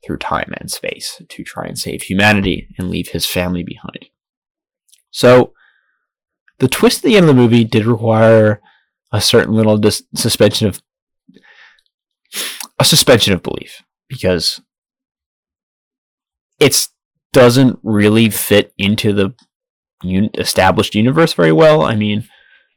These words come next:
watching the movie, it's kind of never really hinted at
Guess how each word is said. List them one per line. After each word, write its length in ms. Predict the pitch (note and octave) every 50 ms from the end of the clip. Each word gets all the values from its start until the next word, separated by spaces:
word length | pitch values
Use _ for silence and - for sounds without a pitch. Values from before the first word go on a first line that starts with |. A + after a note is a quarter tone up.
| _ _ - _ _ _ _ _ _ _ _ _ _ _
watching 360 | A#2 A#2 A#2+ A#2 A#2+ B2+ A#2
the 60 | G#2+
movie, 380 | G#2+ A#2+ A#2 A#2 G#2 A2 G#2+ G#2
it's 140 | G2 - -
kind 220 | - A#2 G#2+ G2+
of 140 | G2 F#2 -
never 300 | G#2+ G#2+ G#2+ G#2+ G#2+ G#2+
really 500 | G#2 G#2+ G#2 A2 G#2+ G#2+ G#2+ A2 A2 _ _ _ _ _ _ - - _
hinted 300 | - G#2 - - A2 F#2+
at 320 | G#2+ G#2 G#2 G2 - -